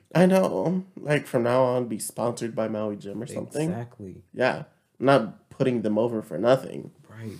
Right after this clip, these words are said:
Speaker 1: But it's not just Maui Jim.
Speaker 2: Really?
Speaker 1: Now I'd like to talk about Komatsu. So Komatsu is a Japanese manufacturing company based out of Tokyo, Japan.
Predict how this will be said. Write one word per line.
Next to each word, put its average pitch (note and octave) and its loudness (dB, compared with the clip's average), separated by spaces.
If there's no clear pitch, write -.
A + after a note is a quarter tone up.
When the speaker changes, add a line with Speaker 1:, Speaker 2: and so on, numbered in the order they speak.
Speaker 1:
But F3+ 10
it's F#3 2
not G#3+ 8
just B3+ 2
Maui A2+ -4
Jim. C2 -12
Speaker 2:
Really? A2+ -6
Speaker 1:
Now E3+ 10
I'd G3+ 8
like E3+ 4
to F3+ -4
talk F#3 4
about E3 2
Komatsu. D3 2
So - 8
Komatsu F3+ 6
is G3+ -2
a C#3+ -2
Japanese C#3+ 2
manufacturing G#2+ -4
company A2 -6
based A2+ -4
out A#2+ 0
of C3+ -2
Tokyo, D3 -2
Japan. F#3 -2